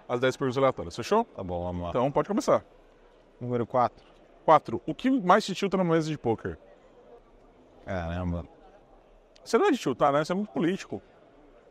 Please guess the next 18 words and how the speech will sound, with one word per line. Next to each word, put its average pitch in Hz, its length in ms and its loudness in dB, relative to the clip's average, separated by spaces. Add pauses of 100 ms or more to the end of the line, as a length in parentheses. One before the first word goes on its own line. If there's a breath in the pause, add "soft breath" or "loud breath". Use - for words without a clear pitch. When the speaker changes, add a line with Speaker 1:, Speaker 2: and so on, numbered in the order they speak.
(140)
Speaker 2:
É, 143 360 -4
eu 127 40 -4
sou 131 160 -8
mais, 143 240 -2
mais 123 360 -4
tranquilo, 127 600 0
mas 104 520 -4 (680)
em 120 180 -2
tilta. 120 640 -2 (2250)
Nesse 160 320 2
evento 135 340 0
aqui 131 120 -2
eu - 20 0
não 143 80 -2
sou 156 120 0
de 151 60 0
tiltar, 139 320 0
mas - 460 -4